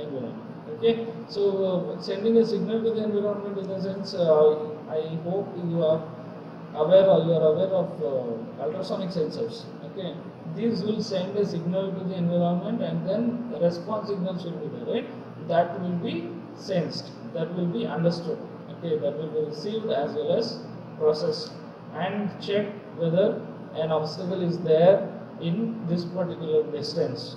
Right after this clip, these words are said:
All these things you are going to see there. Okay, and then passive are like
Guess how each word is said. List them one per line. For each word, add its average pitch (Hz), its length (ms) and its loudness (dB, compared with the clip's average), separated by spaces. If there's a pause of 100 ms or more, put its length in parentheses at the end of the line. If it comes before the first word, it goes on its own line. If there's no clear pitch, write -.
All 151 160 0
these 156 180 0
things 220 400 -6
you 226 80 2
are - 80 -2
going 131 220 -6
to - 100 -8 (320)
see - 180 -10
there. 117 300 -8 (280)
Okay, 226 300 2 (340)
and 196 180 2
then 226 240 12
passive 240 560 2
are 180 140 4
like 214 260 0